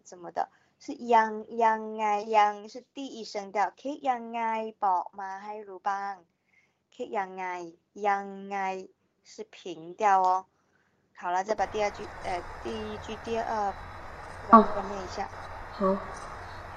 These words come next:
Speaker 2: คิดยังไงบอกมาให้รู้บ้าง
Speaker 1: 嗯，可以的，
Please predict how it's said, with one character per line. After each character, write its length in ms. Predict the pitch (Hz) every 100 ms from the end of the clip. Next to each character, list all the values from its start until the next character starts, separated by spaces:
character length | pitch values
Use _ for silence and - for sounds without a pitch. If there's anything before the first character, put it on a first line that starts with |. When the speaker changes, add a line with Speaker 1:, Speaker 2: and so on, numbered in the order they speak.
| -
Speaker 2:
คิ 20 | 262
ด 20 | - 233
ยั 20 | 220
ง 20 | 220
ไ 40 |
ง 20 | 214 208 208 -
บ 20 | 214 190
อ 20 |
ก 20 | 170 196
ม 20 | 196
า 20 | 196 196
ใ 20 | -
ห้ 20 | 240 220
รู้ 20 | 190 180 226
บ้ 20 | 233
า 20 | 240
ง 20 | 185 - - - - - - - - _ _ _ _ _ _ _ _ _ _ _ _ _ _ _ _ _ _ _ -
Speaker 1:
嗯， 220 | 269 226 _ -
可 140 | 220
以 160 | 247 240
的， 160 | 208